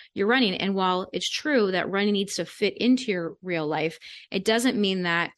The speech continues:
you're gonna be able to fit it into the same box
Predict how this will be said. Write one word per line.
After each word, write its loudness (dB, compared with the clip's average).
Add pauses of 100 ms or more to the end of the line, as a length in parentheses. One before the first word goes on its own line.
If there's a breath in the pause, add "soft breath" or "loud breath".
(160)
you're 0
gonna 0
be 2
able 2
to -8
fit -2
it -4
into -4
the -2
same -2 (320)
box -2